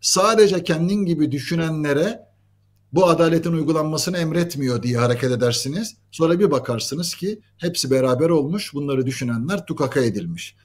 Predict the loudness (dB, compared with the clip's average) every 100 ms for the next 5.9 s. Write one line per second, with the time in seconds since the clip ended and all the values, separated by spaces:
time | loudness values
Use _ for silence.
0 | 0 2 4 2 2 0 0 2 2 0
1 | -2 -6 _ _ 4 4 4 4 4 4
2 | 4 6 6 6 4 4 4 4 4 2
3 | -2 0 -2 -6 -16 -20 _ 2 2 2
4 | 2 2 6 6 6 2 -8 -16 _ -2
5 | 2 4 4 2 2 2 2 2 -2